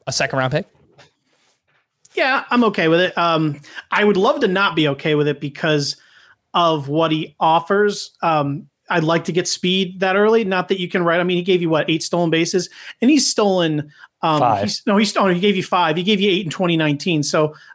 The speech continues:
Speaker 2: that, you know, the, the five, eight range is not nothing, and that's an important thing people should remember.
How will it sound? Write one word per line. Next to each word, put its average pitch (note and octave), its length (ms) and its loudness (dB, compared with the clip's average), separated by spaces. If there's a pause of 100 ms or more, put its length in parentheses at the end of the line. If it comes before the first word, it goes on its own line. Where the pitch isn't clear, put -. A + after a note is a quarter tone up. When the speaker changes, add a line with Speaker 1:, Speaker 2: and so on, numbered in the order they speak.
(140)
Speaker 2:
that, C4 200 -2 (260)
you B3+ 100 2
know, G3+ 100 2
the, G3+ 300 2
the F#3+ 80 -4
five, G#3 440 0
eight F#3+ 320 -2
range F3+ 400 0
is F3 160 -6
not G#3 180 0
nothing, E3 400 -2
and C#3+ 100 -2
that's E3 220 -2
an - 80 -4
important D#3+ 420 0
thing D#3+ 160 0
people D#3 260 -2
should D3 160 -2
remember. C#3+ 420 0